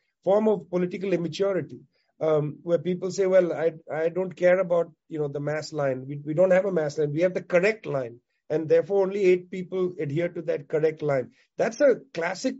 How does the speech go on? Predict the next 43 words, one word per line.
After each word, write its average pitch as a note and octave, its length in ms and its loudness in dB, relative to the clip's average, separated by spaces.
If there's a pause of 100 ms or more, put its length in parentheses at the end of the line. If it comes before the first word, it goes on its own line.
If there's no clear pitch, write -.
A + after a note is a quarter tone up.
form G3+ 220 0
of F3+ 120 -6
sectarianism. C#3+ 840 -2 (360)
Um, D#3 260 -2 (100)
of E3 140 0
course, C4 340 6
many F#3+ 280 2
of A3 160 6
these A3+ 180 -8
people G3+ 400 -2
are G#3 80 2
very F#3+ 240 0
noisy F3+ 480 2
on F3 240 0
social F3 380 -8
media F3+ 420 0
and E3 120 0
so E3+ 200 -2
on, E3+ 240 0 (260)
and F3 240 -2
they F3+ 220 2
appear G3+ 380 4
to, G#3+ 320 -4
they, D#3+ 180 -6 (140)
they, C3+ 160 -8 (340)
in E3+ 140 -2
a F#3 60 4
way, G3 140 6
pretend F3+ 680 0 (300)
with D3+ 140 -8
a D3 60 -6
few F#3+ 400 -2
hundred F3+ 380 -4
following F#3 640 2
and D#3+ 140 -6
so F3+ 220 0
on F3 200 4
to E3 80 -6
have E3+ 200 0
a F#3 80 -2
kind F3+ 280 -2
of E3 80 -6
mass D#3 460 -6